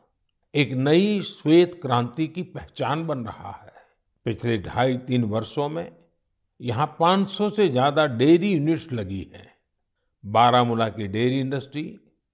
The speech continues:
इस बात की गवाह है कि हमारे देश का हर हिस्सा कितनी संभावनाओं से भरा हुआ है।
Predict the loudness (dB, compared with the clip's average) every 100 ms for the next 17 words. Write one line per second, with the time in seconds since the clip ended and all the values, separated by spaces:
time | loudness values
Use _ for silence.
0 | _ _ -10 -10 -4 0 0 -2 -8 -4
1 | -2 0 -2 -4 -10 -16 -20 _ _ _
2 | _ _ -10 -6 -2 0 0 -2 0 0
3 | -2 -4 -6 -4 -6 -4 -6 -6 -10 -10
4 | -12 -20 _ _ _ -6 -6 -2 -2 -2
5 | -4 -6 -6 -6 -4 -4 -2 -2 -4 -4
6 | -8 -10 -6 0 2 2 -2 -10 -16 -18
7 | -20